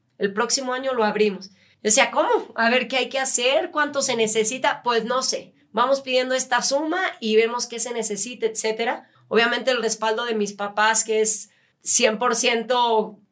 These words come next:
con ojos cerrados, confían en mí. Mi papá fue el que solventó toda la parte económica Y, y hoy soy la mujer más feliz y orgullosa de,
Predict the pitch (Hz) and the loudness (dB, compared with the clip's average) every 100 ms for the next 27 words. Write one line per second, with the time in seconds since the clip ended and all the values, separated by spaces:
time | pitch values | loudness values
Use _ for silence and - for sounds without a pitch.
0 | - 214 214 226 240 226 214 214 240 - | -4 -2 -2 -2 -4 -2 0 0 -2 -4
1 | 202 208 214 220 226 214 254 269 - 220 | -6 -2 0 0 -2 -2 -2 -4 -10 -2
2 | 202 202 - 202 202 220 220 214 202 185 | -2 -2 -2 0 0 -4 -4 -4 -4 -6
3 | 190 196 214 208 208 214 220 214 202 202 | -10 -6 -4 -2 -4 -6 -6 -6 -6 0
4 | 214 220 240 - _ _ - 196 190 208 | 0 0 -4 -4 _ _ -6 -6 -4 0
5 | 214 220 226 220 240 233 214 208 226 220 | 2 4 4 0 -2 -2 -2 -2 -4 -6
6 | 226 220 226 240 220 226 240 220 214 202 | -2 -2 -4 -4 -6 -2 -2 0 0 0
7 | 202 196 214 214 233 226 208 180 | -2 -2 0 0 0 0 -2 -6